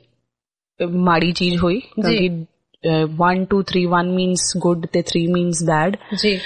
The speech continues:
Speaker 1: ਤੇ ਉਹਦੇ ਕਰਕੇ, ਅਮ, ਬਹੁਤ ਸਾਰੇ ਭੈਣ ਭਰਾਵਾਂ ਦੀਆਂ
Speaker 2: ਚਿੰਤਾਵਾਂ।
Speaker 1: ਸੀਓਈਜ਼, ਹਾਂਜੀ,
Speaker 2: ਹਮ।
Speaker 1: ਸੀਓਈਜ਼ ਕੈਂਸਲ ਹੋਈਆਂ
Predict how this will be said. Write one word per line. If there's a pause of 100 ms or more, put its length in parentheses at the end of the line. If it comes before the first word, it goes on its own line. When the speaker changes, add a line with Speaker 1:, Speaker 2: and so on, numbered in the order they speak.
(160)
Speaker 1:
ਤੇ
ਉਹਦੇ
ਕਰਕੇ,
ਅਮ,
ਬਹੁਤ
ਸਾਰੇ
ਭੈਣ
ਭਰਾਵਾਂ
ਦੀਆਂ (280)
Speaker 2:
ਚਿੰਤਾਵਾਂ।
Speaker 1:
ਸੀਓਈਜ਼,
ਹਾਂਜੀ,
Speaker 2:
ਹਮ।
Speaker 1:
ਸੀਓਈਜ਼
ਕੈਂਸਲ
ਹੋਈਆਂ